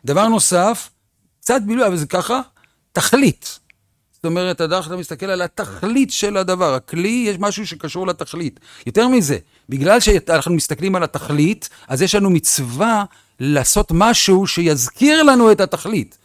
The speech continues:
מה זה? על הכנף, פתיל,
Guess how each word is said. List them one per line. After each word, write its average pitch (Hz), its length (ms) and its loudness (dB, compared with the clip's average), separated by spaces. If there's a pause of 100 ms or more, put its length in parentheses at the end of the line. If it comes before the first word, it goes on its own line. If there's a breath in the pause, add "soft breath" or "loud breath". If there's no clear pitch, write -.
(160)
מה 160 160 4
זה? 185 240 2 (2500)
על 139 140 -4
הכנף, 156 680 2 (1600)
פתיל, 226 460 0